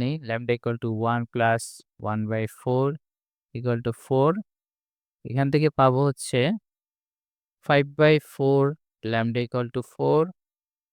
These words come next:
সুতরাং lambda এর মান পাবো আমরা থ্রি পয়েন্ট টু মিটার, থ্রি পয়েন্ট টু মিটার।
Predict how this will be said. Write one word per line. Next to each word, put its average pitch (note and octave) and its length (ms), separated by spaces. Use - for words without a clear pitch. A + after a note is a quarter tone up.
সুতরাং C#3 420
lambda C3 320
এর C#3 60
মান C3 120
পাবো C3 200
আমরা C3 180
থ্রি - 160
পয়েন্ট D3 280
টু C#3 120
মিটার, C3 440
থ্রি B2 140
পয়েন্ট D#3 220
টু C#3 120
মিটার। C#3+ 340